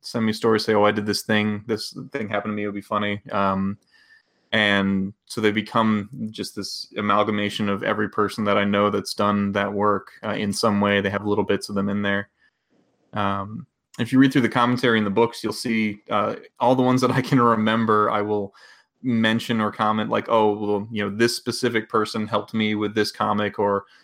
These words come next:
you know, "I saw this post on Tumblr and requested permission from the author to make it into a comic," um, things like that.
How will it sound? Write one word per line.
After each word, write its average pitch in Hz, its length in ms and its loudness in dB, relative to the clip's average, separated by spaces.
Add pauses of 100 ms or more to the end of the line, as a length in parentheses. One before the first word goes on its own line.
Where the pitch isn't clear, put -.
(180)
you 110 140 0
know, 98 180 4
"I 104 120 2
saw 104 640 2
this 113 260 -4
post - 460 0
on 123 200 2
Tumblr 113 500 0
and 107 280 -4
requested 113 460 0
permission 135 460 -2
from 127 180 -2
the 135 140 2
author 120 380 0
to 107 240 0
make 107 200 -4
it 117 80 -4
into 120 180 0
a 127 60 0
comic," 117 480 0
um, 98 420 -4
things 107 180 -8
like 110 160 -4
that. 101 240 -2